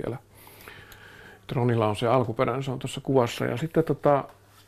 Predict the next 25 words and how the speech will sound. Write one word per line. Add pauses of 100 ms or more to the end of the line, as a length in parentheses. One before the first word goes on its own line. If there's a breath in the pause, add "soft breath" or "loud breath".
(160)
hän
on
paljon
soittanut
sillä,
että
se
on
monen,
esimerkiksi
nyt
tää
Kuuban
konsertti,
mikä
oli
hyvin
merkittävä
julkisuudessa
ulkomailla,
niin
siinä
hän
aloitti
sitten